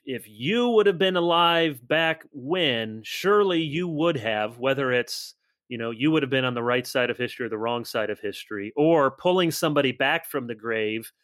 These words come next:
"If they were alive today, we know they would be on our side or they wouldn't be on." It's just, nobody knows that. You just don't know what you would have been like. You might have been a lot worse. You might have been,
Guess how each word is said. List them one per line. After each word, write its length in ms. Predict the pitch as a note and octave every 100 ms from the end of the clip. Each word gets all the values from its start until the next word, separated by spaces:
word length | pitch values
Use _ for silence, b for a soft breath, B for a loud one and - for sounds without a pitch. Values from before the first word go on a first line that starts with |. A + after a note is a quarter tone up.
| _ _ -
"If 240 | C3 A#2
they 220 | A2+ F#3 A#3
were 180 | G#3 F#3
alive 420 | E3 D#3+ D#3 C#3
today, 460 | C#3 C#3+ C#3+ A2+
we 160 | A2+ B2
know 240 | A#2+ B2
they 160 | A#2+ B2
would 180 | A#2+ A2
be 140 | A#2+
on 140 | A2+ A2
our 180 | A2
side 400 | - A#2 G#2+ G#2+
or 100 | G2+
they 140 | G#2 G#2+
wouldn't 260 | G#2 G2+
be 80 | G#2
on." 80 | G#2+ _ _ _ _ _ _ _ F#3
It's 120 | G#3
just, 220 | A3+ - _ _ _ _ _ - -
nobody 360 | A3+ D4 E4 D#4
knows 440 | B3 C4 D#4 - -
that. 240 | F2+ F2+ _ _ -
You 80 |
just 280 | G3 B3+ -
don't 400 | A3 G#3+ F#3 F3
know 520 | F3 F3+ F3+ A#2 G#2 - B2+
what 260 | B2+ B2+
you 80 | C3+
would 160 | A#2 A#2
have 140 | A2
been 180 | A2 G#2+
like. 340 | G#2+ A#2 D#3+ _ _
You 260 | B2 A2+ F3
might 200 | F#3+ F#3
have 80 | F#3
been 120 | F#3
a 60 | F3+
lot 300 | F3+ F#3 E3
worse. 320 | F3+ F#3 -
You 60 | D#3+
might 80 |
have 100 | E3
been, 140 | E3+